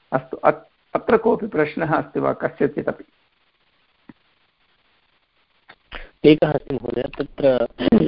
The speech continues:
Speaker 2: ताल्वादिषु सभागेषु स्थानेषु अत्र
Speaker 1: हा।
Speaker 2: ताल्वादिषु इत्युक्ते किम् इति, अ,
Speaker 1: हा,
Speaker 2: अर्थं न
Speaker 1: अस्तु।
Speaker 2: अवगतवान्।
Speaker 1: हा, हा, अस्तु।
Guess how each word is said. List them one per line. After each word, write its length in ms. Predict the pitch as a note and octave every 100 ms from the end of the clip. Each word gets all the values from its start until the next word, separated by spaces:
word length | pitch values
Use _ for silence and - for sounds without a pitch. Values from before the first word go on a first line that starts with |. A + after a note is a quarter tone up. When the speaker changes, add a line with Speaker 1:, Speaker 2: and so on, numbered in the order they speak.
| - - - _ _ -
Speaker 2:
ताल्वादिषु 760 | B2+ C#3 D#3 G3 G3 F#3+ - G#3+ -
सभागेषु 880 | - C#3 C3 - D#3+ D#3 E3 - E3+
स्थानेषु 680 | - - C3 C#3 C#3+ - B2 - _ -
अत्र 560 | D3 - D#3 D3+ B2+ D3
Speaker 1:
हा। 180 | - - - _ _ _ _ _ -
Speaker 2:
ताल्वादिषु 640 | B2+ C#3+ D#3 - G3 G3+
इत्युक्ते 400 | G3 F3+ - D#3
किम् 300 | - D3 D3 _ _
इति, 340 | C3 - - C3
अ, 400 | A#2+ A#2 A2+ A#2
Speaker 1:
हा, 80 | G#2+
Speaker 2:
अर्थं 220 | - C3+
न 100 | B2
Speaker 1:
अस्तु। 140 | A2
Speaker 2:
अवगतवान्। 360 | G2+ - G2+ - - _ _ _ _ _ _ F#3+
Speaker 1:
हा, 60 |
हा, 160 | B2+ -
अस्तु। 300 | - - -